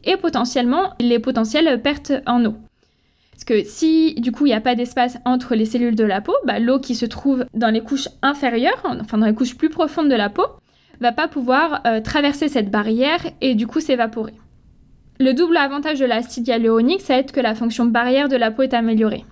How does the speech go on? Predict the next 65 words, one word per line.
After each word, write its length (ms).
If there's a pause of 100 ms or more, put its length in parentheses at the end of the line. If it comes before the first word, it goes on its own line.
En 140
effet, 260
du 100
coup, 160
si 200
la 120
peau, 320 (340)
si 160
votre 300
mur 260
de 120
briques, 500 (460)
il 200
a 120
ses 140
briques 240
qui 60
sont 120
mieux 380
organisées, 680
bah, 140
du 120
coup, 140
forcément, 560 (220)
il 120
y 100
a 60
moins 140
de 60
choses 140
qui 100
rentrent. 340 (180)
Donc, 340
c'est 160
la, 320
on 80
appelle 160
ça 140
la 80
fonction 240
barrière. 340 (480)
Ce 80
qui 80
est 60
la 120
fonction 280
primaire 340
de 80
la 160
peau, 220
hein. 100
La 160
fonction 300
primaire 300
de 100
la 120
peau, 140
je 60
le 80
répète, 360
c'est 140
de 80
créer 240
une 140
barrière, 460